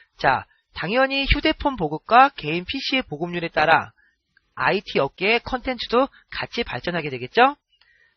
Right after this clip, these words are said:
자, 그 다음에 또 대표적으로 볼 수 있는 것들이,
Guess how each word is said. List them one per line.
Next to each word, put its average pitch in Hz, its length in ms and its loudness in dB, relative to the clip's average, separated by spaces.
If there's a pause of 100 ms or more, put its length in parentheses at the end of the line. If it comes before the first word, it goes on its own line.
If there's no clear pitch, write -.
자, 117 240 -4
그 - 80 -12
다음에 214 520 4 (200)
또 247 120 -4
대표적으로 202 560 -2
볼 139 160 -6
수 190 120 -6
있는 147 200 -6
것들이, 151 460 -4